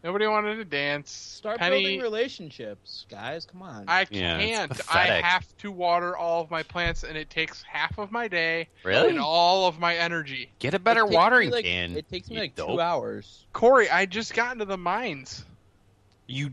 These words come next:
Speaker 3: just got into the mines?
Speaker 1: Yeah, I never went back after my initial time at the mines.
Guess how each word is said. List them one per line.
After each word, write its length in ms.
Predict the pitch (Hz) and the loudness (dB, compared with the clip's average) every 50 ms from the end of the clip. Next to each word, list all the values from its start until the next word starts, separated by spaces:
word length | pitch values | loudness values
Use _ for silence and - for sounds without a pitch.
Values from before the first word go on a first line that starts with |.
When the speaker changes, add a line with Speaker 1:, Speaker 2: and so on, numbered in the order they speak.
| 113 | -6
Speaker 3:
just 440 | - - 135 139 151 156 - - - | -2 2 2 4 2 2 0 -4 -2
got 300 | - 135 127 123 120 - - | 2 4 6 6 4 2 -2
into 200 | 156 - 123 113 | -6 -6 -6 -4
the 100 | 104 101 | -4 -2
mines? 720 | 98 98 101 107 120 135 156 170 170 - - - - - _ | 0 0 2 2 0 -2 -4 -6 -8 -10 -12 -12 -14 -16 _
Speaker 1:
Yeah, 380 | 151 147 214 254 311 339 277 - - - - - | -6 -2 -2 0 0 0 -2 -2 -4 -8 -12 -6
I 120 | 175 170 175 | -4 -4 -2
never 360 | 180 190 208 220 220 247 247 | 0 0 0 2 2 0 0
went 220 | 240 233 240 190 | 0 -2 -2 0
back 360 | 165 185 202 214 180 - - | 0 0 2 2 0 -2 -4
after 280 | 165 160 151 - 175 170 | -4 -4 -4 -4 -6 -6
my 220 | 165 160 160 160 | -4 -4 -4 -4
initial 400 | 160 160 165 165 - - 190 170 | -4 -6 -6 -8 -6 -6 -6 -6
time 320 | 156 - 160 165 165 165 160 | -6 -4 -4 -4 -2 -2 -4
at 120 | 151 139 | -6 -6
the 100 | - 143 | -8 -8
mines. 320 | 139 139 131 123 117 117 | -6 -6 -6 -8 -8 -12